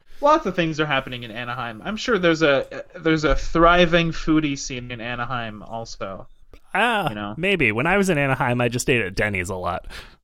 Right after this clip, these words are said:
Speaker 1: Yeah, but that's a choice,
Speaker 2: <laughs>
Speaker 1: you know? <laughs>
Speaker 2: That was a
Speaker 1: It's
Speaker 2: choice.
Speaker 1: not
Speaker 2: It was a very deliberate choice. David and I went to Denny's, like, six times in a weekend.
Speaker 1: Yeah, no, that's, that's a decision that you made. It wasn't, it's not like you looked,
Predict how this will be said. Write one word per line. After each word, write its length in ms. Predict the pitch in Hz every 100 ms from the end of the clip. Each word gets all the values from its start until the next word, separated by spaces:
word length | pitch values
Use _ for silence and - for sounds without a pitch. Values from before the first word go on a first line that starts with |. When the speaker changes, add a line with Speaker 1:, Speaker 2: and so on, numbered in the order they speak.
| _
Speaker 1:
Yeah, 220 | 208 240 -
but 100 | -
that's 160 | 311
a 60 | 247
choice, 520 | - 196 123 466 - 440
Speaker 2:
<laughs> 60 |
Speaker 1:
you 120 | 160
know? 280 | 160 165 185
<laughs> 800 | 180 220 196 226 - 262 415 415 208
Speaker 2:
That 160 | 196
was 180 | 196 190
a 40 | 190
Speaker 1:
It's 100 | -
Speaker 2:
choice. 180 | 165 175
Speaker 1:
not 80 |
Speaker 2:
It 40 | 175
was 200 | 180 -
a 60 |
very 260 | 196 190 202
deliberate 540 | 180 175 165 151 139 -
choice. 520 | 135 127 - - - - - - - -
David 260 | 170 180
and 100 | 175
I 80 | 170
went 160 | 160 151
to 80 | 160
Denny's, 420 | 165 147 139 123
like, 200 | 127 117
six 320 | - 143 -
times 420 | - 131 120 117 120
in 60 |
a 60 | 117
weekend. 500 | 120 - 120 - - - - - _
Speaker 1:
Yeah, 320 | 190 208 185 -
no, 220 | 185 202
that's, 300 | 180 202 - -
that's 220 | 180 196 220
a 60 |
decision 760 | 185 175 165 180 156 143 127 127
that 140 | 131
you 120 | 135
made. 280 | 131 139 120
It 100 | 127
wasn't, 540 | 147 180 175 180 175 -
it's 180 | 175 175
not 160 | 208 214
like 200 | 202 196
you 120 | 185
looked, 460 | 175 185 180 -